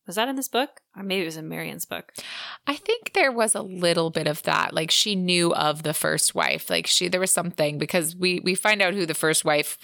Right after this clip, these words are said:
Speaker 2: and the son are
Speaker 1: Yes.
Speaker 2: in
Speaker 1: And
Speaker 2: this
Speaker 1: so,
Speaker 2: book.
Speaker 1: yes. So that is in this book. Okay, great. Um, sorry, the two, like, are really just rolling together in my brain.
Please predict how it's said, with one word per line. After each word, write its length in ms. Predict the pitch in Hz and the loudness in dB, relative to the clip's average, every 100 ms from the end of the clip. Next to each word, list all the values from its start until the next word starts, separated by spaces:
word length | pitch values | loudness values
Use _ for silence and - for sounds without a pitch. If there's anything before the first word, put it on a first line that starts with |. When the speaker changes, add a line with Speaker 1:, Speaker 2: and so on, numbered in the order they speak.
| - | -2
Speaker 2:
and 200 | 156 143 | -2 0
the 80 | |
son 320 | 151 151 139 131 | 2 2 0 -4
are 420 | 139 139 147 156 - - - - - | -2 0 -2 -4 -10 -12 -8 -8 -4
Speaker 1:
Yes. 320 | 226 247 - | 0 0 2
Speaker 2:
in 160 | - 180 | 0 4
Speaker 1:
And 80 | 254 | 4
Speaker 2:
this 120 | 247 | 4
Speaker 1:
so, 200 | - 233 208 | 4 4 2
Speaker 2:
book. 40 | |
Speaker 1:
yes. 340 | 233 185 - - | 0 -2 -2 -6
So 160 | - 233 | 0 2
that 220 | 226 208 | 2 2
is 160 | 185 | -4
in 80 | 165 | -6
this 160 | 156 - | -4 -4
book. 200 | - - | -4 -2
Okay, 160 | - 190 | -2 -2
great. 200 | 139 - - - - - | -4 -4 -8 -12 -10 2
Um, 560 | 240 226 220 214 202 - - | 4 4 2 -2 -10 -14 -8
sorry, 300 | 220 262 202 | -2 2 4
the 120 | 202 | 2
two, 320 | 208 - 254 214 | 2 4 4 4
like, 180 | 208 208 | 2 0
are 120 | 214 | -2
really 340 | 175 196 185 | 0 0 2
just 160 | 196 196 | 0 -2
rolling 340 | 185 175 175 | 0 0 0
together 320 | 180 175 180 | 0 2 2
in 60 | 180 | 0
my 140 | 175 | 0
brain. 300 | 180 180 185 | 0 2 2